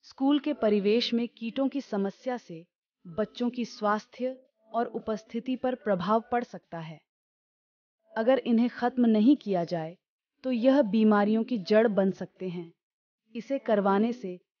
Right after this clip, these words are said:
खुद की ही सुरक्षा मजबूत बनती है और आपके स्कूल के छात्रों और कर्मचारियों के लिए भी यह फायदेमंद होगा। आज ही अपनों के लिए अपने स्कूल में कराए एमवी पेस्ट कंट्रोल।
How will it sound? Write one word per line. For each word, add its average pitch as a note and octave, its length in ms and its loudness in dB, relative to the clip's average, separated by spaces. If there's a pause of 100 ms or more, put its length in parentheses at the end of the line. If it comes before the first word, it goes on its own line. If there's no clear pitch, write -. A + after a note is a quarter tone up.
(160)
खुद C#4+ 260 -4
की C#4+ 160 -2
ही C#4+ 140 2
सुरक्षा A3+ 500 -2
मजबूत F#3+ 520 0
बनती E3+ 420 -4
है D3 240 -10
और B3+ 240 0
आपके C4+ 380 -6
स्कूल C4 400 -2
के C4+ 160 -6
छात्रों G3 680 -8 (320)
और A#3+ 80 -8
कर्मचारियों A#3+ 800 0
के A#3 160 -4
लिए F#3+ 240 0
भी G3 160 -8
यह F#3+ 240 -6
फायदेमंद F#3+ 680 -4
होगा। D#3 380 -20 (880)
आज A3+ 280 0
ही C#4 160 -6
अपनों A3 420 -4
के G#3+ 160 -4
लिए G#3 380 -2 (320)
अपने C4+ 300 -6
स्कूल D4 420 0
में B3 140 4
कराए F3 480 -4 (140)
एमवी C#4 400 4
पेस्ट A3+ 380 -6
कंट्रोल। F#3 540 -4